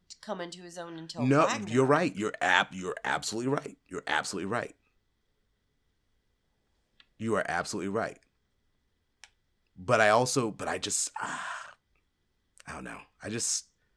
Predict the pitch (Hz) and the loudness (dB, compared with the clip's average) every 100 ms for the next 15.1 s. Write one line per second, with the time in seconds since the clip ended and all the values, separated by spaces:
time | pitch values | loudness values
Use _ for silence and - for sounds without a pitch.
0 | _ _ _ _ _ _ _ _ _ - | _ _ _ _ _ _ _ _ _ -10
1 | - - 127 147 175 170 147 - 110 139 | -8 -2 2 4 6 4 0 -2 2 2
2 | 139 - _ _ - 104 104 135 120 131 | 2 -4 _ _ -6 -4 -2 -2 2 2
3 | 120 - 113 131 123 92 87 110 - 123 | 2 0 2 2 0 -4 -4 -4 0 4
4 | 139 131 131 - 98 104 85 82 87 82 | 6 4 0 -4 -2 -2 -2 -6 -8 -8
5 | - 107 101 98 95 - - _ - 95 | -6 -6 -4 -4 -4 -8 -14 _ -16 -4
6 | 95 90 78 - - _ _ _ _ _ | -2 0 -4 -8 -14 _ _ _ _ _
7 | - 110 90 120 113 107 104 107 107 104 | -4 -2 0 0 2 2 2 2 2 0
8 | - - - 92 87 - _ _ _ 104 | -4 -6 -2 0 -2 -10 _ _ _ -6
9 | 113 131 117 - 85 90 113 - - - | 0 0 0 -6 -8 -8 -8 -4 -2 -2
10 | - _ _ _ _ _ _ _ _ _ | -6 _ _ _ _ _ _ _ _ _
11 | _ _ - 104 104 101 92 76 - - | _ _ -4 0 0 2 0 -2 -6 -18
12 | _ _ - 120 - - - 170 180 135 | _ _ -4 -2 0 -4 -2 4 6 8
13 | 139 139 135 120 117 110 98 87 80 65 | 8 8 6 4 6 6 6 2 -2 -4
14 | - - _ _ - - 202 156 - - | -8 -12 _ _ -8 0 0 0 -4 -8